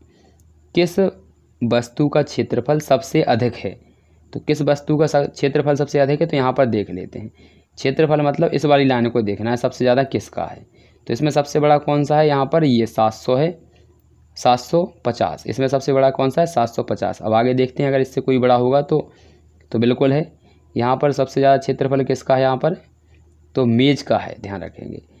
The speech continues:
मेज़ का कितना है, सत्ताईस डबल ज़ीरो। कितना है, सत्ताईस डबल ज़ीरो। और यहाँ पर जो,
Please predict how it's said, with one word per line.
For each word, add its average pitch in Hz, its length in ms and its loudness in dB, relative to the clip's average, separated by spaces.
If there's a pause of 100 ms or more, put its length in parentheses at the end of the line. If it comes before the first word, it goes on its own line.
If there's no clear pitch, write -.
(220)
मेज़ 135 200 2
का 151 80 4
कितना 147 240 0
है, 165 120 0
सत्ताईस 143 560 0
डबल 120 320 2
ज़ीरो। 101 360 -6 (540)
कितना 139 280 0
है, 170 260 0
सत्ताईस 147 640 0
डबल 120 240 2
ज़ीरो। 131 520 0 (280)
और 123 100 2
यहाँ 120 260 0
पर 147 200 0
जो, 143 440 -2